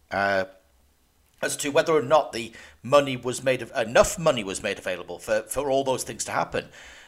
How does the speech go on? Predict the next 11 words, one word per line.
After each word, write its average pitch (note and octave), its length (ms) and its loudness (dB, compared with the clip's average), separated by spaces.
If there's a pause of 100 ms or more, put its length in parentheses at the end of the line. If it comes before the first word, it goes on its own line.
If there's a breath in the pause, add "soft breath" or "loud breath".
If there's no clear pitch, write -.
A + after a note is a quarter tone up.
(120 loud breath)
You A2 120 -12
know, E2+ 80 -8
they A2+ 120 -8
talked E3 540 2
very D3+ 320 2
confidently, C#3+ 600 -2
everybody, A#2 520 -2
Sharon C#3+ 360 0
Britton, F2+ 440 -6 (100)
Ian B2 200 -8
Evatt, A#2+ 320 0